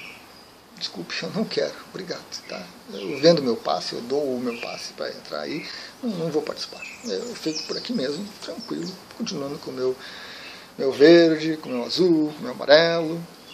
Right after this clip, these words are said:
ocasionalmente o branco, tranquilamente, tranquilamente.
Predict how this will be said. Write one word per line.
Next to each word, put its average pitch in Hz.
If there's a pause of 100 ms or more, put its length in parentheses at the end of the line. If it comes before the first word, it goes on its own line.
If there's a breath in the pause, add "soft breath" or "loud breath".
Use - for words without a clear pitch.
ocasionalmente 143
o -
branco, 147 (800)
tranquilamente, 254 (260)
tranquilamente. -